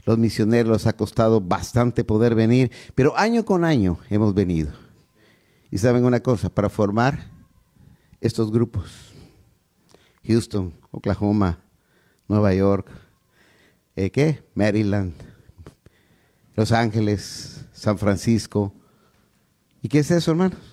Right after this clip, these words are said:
Son ig-, es la iglesia. ¿Y qué pretendemos con esto? Sacarlos a ustedes del mundo,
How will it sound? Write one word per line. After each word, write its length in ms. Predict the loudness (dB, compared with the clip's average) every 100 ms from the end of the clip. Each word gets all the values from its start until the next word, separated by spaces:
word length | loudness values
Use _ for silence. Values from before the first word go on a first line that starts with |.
| -20 _ -10
Son 220 | -4 -4
ig-, 200 | -4 -8 -2
es 160 | -2 0
la 160 | 0
iglesia. 520 | 0 0 0 0 -2 -2 _ -20 -20 -20 -6
¿Y 80 | -2
qué 100 | -2
pretendemos 680 | -2 -2 0 0 0 0 -2
con 160 | -2 0
esto? 280 | 0 -2 -10 -10 -20 _ -20 -20 _
Sacarlos 640 | -6 -4 -2 0 0 0
a 80 | 2
ustedes 480 | 0 2 2 4 2
del 140 | 2
mundo, 400 | 2 2 2 2